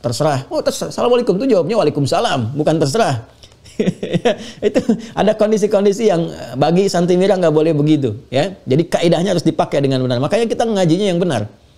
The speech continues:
Ngaji yang benar, supaya dengan kebenaran itu tampil kemuliaan-kemuliaan. Dan nggak boleh menilai orang lain, ya, dengan hal-hal yang negatif. Ini pun nih yang lagi nulis komen, ini itu, nggak boleh tuh komen-komen yang jelek. "Oh, itu pasti kelompok sebelah." Enggak,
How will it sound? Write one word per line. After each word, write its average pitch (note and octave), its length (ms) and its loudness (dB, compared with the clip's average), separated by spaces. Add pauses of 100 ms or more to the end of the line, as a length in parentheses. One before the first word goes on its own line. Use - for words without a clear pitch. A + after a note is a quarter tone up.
(180)
Ngaji C#3+ 320 2
yang C3 160 2
benar, B2+ 480 -2
supaya E3+ 320 0
dengan E3+ 240 0
kebenaran B2 480 0
itu F#3 320 0
tampil E3 400 0
kemuliaan-kemuliaan. A#2 1040 -2 (440)
Dan D3 160 2
nggak D#3 120 2
boleh A3 200 2
menilai F3+ 320 4
orang D#3+ 240 0
lain, E3 200 0 (280)
ya, C#3+ 240 0
dengan C3+ 380 -2 (180)
hal-hal D3+ 320 2
yang C#3 80 0
negatif. C3+ 400 0 (300)
Ini C#3 100 -2
pun F#3 160 2
nih E3 160 2
yang C3+ 80 0
lagi C3 160 2
nulis C3+ 240 2
komen, D3 400 0
ini C#3 240 0
itu, D3 160 0
nggak C#3 200 2
boleh F3+ 200 2
tuh C3+ 160 0
komen-komen C3+ 480 0
yang C#3 160 0
jelek. C3+ 240 -2 (480)
"Oh, A#2+ 80 0
itu C#3 200 2
pasti C#3+ 280 0
kelompok C3 400 -2
sebelah." B2+ 320 0
Enggak, C#3+ 480 -2